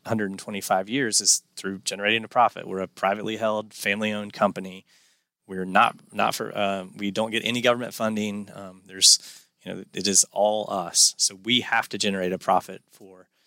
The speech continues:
um, the company to be viable into the future. But we want everybody to be thinking about, how are you a good steward of the resources that you were given today? Um, you know, did you help,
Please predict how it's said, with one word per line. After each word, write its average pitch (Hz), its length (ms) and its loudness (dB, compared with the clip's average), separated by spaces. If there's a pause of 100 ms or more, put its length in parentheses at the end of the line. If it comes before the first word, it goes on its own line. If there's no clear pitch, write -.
(260)
um, 90 260 0
the 92 60 -8
company 104 340 2
to 98 80 -4
be 98 160 -8
viable 113 420 -2
into 95 140 -10
the 92 100 -14
future. - 540 -10
But 101 100 -4
we 110 120 2
want 127 180 2
everybody 113 320 2
to 101 60 -4
be 98 80 -10
thinking 131 340 -2
about, 98 240 2
how 123 160 0
are 139 60 -2
you 123 180 -4
a 113 40 -4
good 107 200 0
steward 107 400 4
of 95 100 0
the 95 80 -10
resources 95 500 0
that 92 80 -8
you 95 80 -14
were 104 60 -12
given 101 160 -10
today? 95 400 0 (400)
Um, 98 280 2
you 101 80 -4
know, 98 100 -4
did 107 240 0
you 110 140 -2
help, 101 360 4